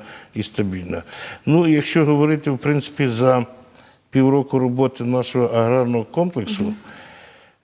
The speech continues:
Speaker 1: е, я вам хочу привести деякі цифри. За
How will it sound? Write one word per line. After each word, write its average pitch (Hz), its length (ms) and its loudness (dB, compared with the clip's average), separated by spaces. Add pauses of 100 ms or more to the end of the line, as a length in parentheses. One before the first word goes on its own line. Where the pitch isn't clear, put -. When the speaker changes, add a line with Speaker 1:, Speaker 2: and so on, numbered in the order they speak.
(140)
Speaker 1:
е, 98 640 2 (180)
я 135 120 4
вам 156 120 4
хочу 143 320 -2
привести 139 460 0
деякі 127 380 0
цифри. 127 500 0 (920)
За 131 560 2